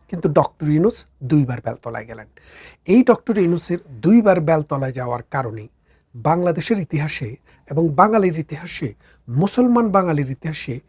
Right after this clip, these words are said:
একটা নতুন কাহিনী ঘটতে যাচ্ছে। ডক্টর ইউনূস দ্বিতীয়বারের মতো কোনো মুসলমান বাঙালি হিসেবে নোবেল পুরস্কারে ভূষিত হতে যাচ্ছেন। আমরা শুনেছি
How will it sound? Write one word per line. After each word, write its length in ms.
একটা 240
নতুন 520
কাহিনী 420
ঘটতে 380
যাচ্ছে। 340
ডক্টর 320
ইউনূস 480
দ্বিতীয়বারের 800
মতো 300
কোনো 260
মুসলমান 680
বাঙালি 400
হিসেবে 440
নোবেল 360
পুরস্কারে 500
ভূষিত 320
হতে 240
যাচ্ছেন। 340
আমরা 300
শুনেছি 460